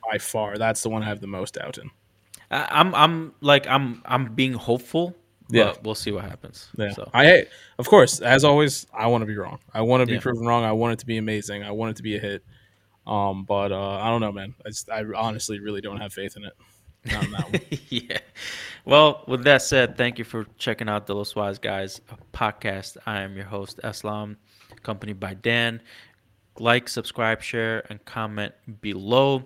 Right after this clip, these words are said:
Speaker 2: Like and subscribing is free for you to do, and it helps us out immensely. Help us grow our channel. Share with your friends. Let us know what you think about the n-, upcoming D C slate.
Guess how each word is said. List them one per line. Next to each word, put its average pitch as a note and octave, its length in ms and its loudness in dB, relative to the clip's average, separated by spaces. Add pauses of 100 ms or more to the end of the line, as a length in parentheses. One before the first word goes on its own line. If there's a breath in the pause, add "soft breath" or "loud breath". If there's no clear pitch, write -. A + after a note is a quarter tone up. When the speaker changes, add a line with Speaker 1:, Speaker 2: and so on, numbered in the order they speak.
(160)
Speaker 2:
Like A2+ 200 -6
and G#2+ 120 -8
subscribing G#2 520 -6
is F#2+ 80 -14
free A2+ 220 -8
for - 180 -14
you G2 140 -8
to F2+ 100 -12
do, A2+ 300 -6
and G2+ 80 -8
it F2+ 80 -12
helps - 300 -12
us F#2 140 -14
out G2+ 260 -8
immensely. A#2 600 -4
Help G#2+ 260 -8
us G2 100 -8
grow G#2+ 260 -2
our G2 120 -4
channel. A2 560 -4
Share G#2+ 240 -6
with G2+ 100 -14
your F#2 80 -12
friends. A#2 480 -4 (800 soft breath)
Let C#3+ 160 4
us D#3 160 -4
know D#3 180 0
what C#3 220 -2
you C#3 80 -4
think B2+ 260 -10
about A#2 300 -4
the A2 80 -6
n-, A2 260 -14
upcoming A2 480 -8
D A#2 180 -8
C A#2+ 200 -8
slate. A#2+ 440 -2